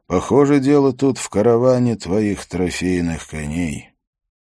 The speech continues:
Юноша посмотрел на него с непониманием, и рейнджер пояснил. «С нами было полдюжины боевых коней, нагруженных снаряжением, которое звенело и бренчало, как телега лудильщика.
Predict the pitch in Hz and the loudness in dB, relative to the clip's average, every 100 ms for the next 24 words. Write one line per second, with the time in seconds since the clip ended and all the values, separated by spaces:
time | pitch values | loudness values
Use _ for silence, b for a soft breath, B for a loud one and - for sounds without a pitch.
0 | _ 71 80 101 113 107 95 - 85 85 | _ -8 -2 0 0 -2 -6 -6 -6 -6
1 | 80 - 98 98 87 80 92 - 85 82 | -8 -4 -2 -2 -2 -4 -4 -4 -6 -8
2 | 80 73 85 101 87 76 71 B B - | -8 -6 -4 -4 -4 -4 -8 B B -4
3 | 95 101 98 90 90 82 90 90 - 78 | -2 0 -2 -2 -6 -6 -4 -4 -4 -6
4 | 67 - _ b b b b b - - | -10 -14 _ b b b b b -8 -6
5 | 78 101 98 95 101 110 98 104 98 90 | -2 0 0 2 2 2 2 2 0 0
6 | 82 107 110 117 110 90 92 92 87 107 | -2 -2 0 0 0 0 0 0 0 -2
7 | 101 - 101 104 113 82 82 76 85 78 | -2 -2 0 0 0 -2 -4 -6 -6 -4
8 | 80 78 - 82 87 92 107 80 76 69 | -8 -6 -6 -4 -4 -2 -2 -2 -6 -8
9 | 80 78 85 85 73 78 82 87 113 104 | -10 -8 -6 -6 -6 -6 -2 -2 0 0
10 | 98 85 87 85 - 85 90 113 113 120 | -2 -2 -2 -2 -4 -4 -2 -2 -6 -10
11 | - 90 78 76 78 80 71 67 - - | -6 -4 -4 -8 -8 -8 -8 -8 -6 -8
12 | - - | -12 -20